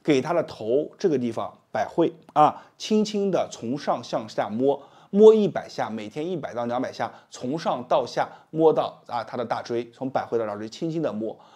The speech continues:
摸摸摸摸他就睡着了。这个啊是针对十岁以下小孩子的。那十岁以上呢？十岁以上基本上你讲了，他懂了，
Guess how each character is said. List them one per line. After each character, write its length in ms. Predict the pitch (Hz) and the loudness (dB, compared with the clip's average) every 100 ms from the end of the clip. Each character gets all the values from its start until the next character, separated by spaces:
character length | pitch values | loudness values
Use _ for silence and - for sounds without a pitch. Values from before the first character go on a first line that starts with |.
| - - | -12 4
摸 260 | 254 311 | 8 10
摸 200 | 285 185 | 8 4
摸 180 | 143 156 | 6 4
摸 220 | 156 123 - | 4 -2 -6
他 140 | 123 | -8
就 160 | 117 - | -8 -6
睡 160 | 113 | -8
着 200 | 95 92 | -8 -8
了。 120 | 95 - - _ | -10 -12 -20 _
这 220 | - 311 202 | 6 8 8
个 100 | 127 | 2
啊 100 | 80 | -2
是 160 | 131 | -6
针 220 | - 151 147 | -2 -2 2
对 120 | 143 | 0
十 320 | - - 120 | 0 -6 -6
岁 200 | 147 196 | 0 -2
以 80 | 104 | -2
下 180 | 113 104 | -8 -10
小 160 | - | -14
孩 180 | - 101 | -16 -14
子 140 | 107 107 | -12 -12
的。 100 | - - - | -12 -20 -6
那 100 | 240 | 0
十 300 | 240 - 214 | 2 4 2
岁 180 | 233 285 | 2 0
以 160 | 160 117 | 0 0
上 180 | 208 170 | 2 2
呢？ 120 | 147 | -2
十 200 | - 214 | -2 -2
岁 160 | 285 | 0
以 80 | 202 | 0
上 220 | 120 147 | 0 -2
基 140 | 139 220 | -2 -6
本 120 | 127 | -6
上 140 | 113 | -6
你 80 | 143 | -6
讲 240 | 160 - 85 | -6 -8 -8
了， 120 | 104 - | -12 -10
他 100 | 190 | -10
懂 360 | 185 139 85 | -6 -6 -6
了， 120 | 87 | -8